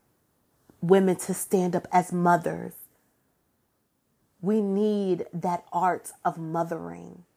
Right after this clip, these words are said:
because it's going to benefit, it's going to leave that powerful legacy for those who are coming up behind us.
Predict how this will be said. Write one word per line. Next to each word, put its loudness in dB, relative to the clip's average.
because -4
it's 0
going -2
to -8
benefit, -6
it's -10
going -2
to -8
leave -6
that -10
powerful -2
legacy -2
for -2
those 2
who -6
are -4
coming -8
up 2
behind -2
us. -12